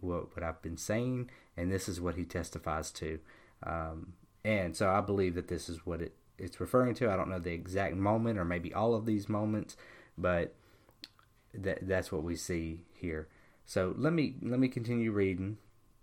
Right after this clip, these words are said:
in verse ten. "Whoever believes in the Son of God has the testimony in himself." So if we are saved, if we,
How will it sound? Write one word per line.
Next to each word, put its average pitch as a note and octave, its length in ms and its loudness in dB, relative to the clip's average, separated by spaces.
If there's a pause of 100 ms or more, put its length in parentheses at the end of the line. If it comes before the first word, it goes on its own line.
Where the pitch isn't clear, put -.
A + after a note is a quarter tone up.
(440)
in G#2 120 -4
verse G#2 260 0
ten. F#2 460 -2
"Whoever A#2 300 2
believes A2+ 360 2
in G#2+ 100 2
the F#2+ 80 0
Son G#2+ 180 -2
of F#2+ 100 -4
God G2+ 300 -2 (600)
has A2+ 360 0
the A#2 100 2
testimony G2 640 0
in F2+ 140 0
himself." F2 520 -2
So F#2 220 2
if F2+ 60 0
we A2+ 220 6
are C#3 80 4
saved, G#2 600 2
if F2 160 -4
we, A2+ 460 2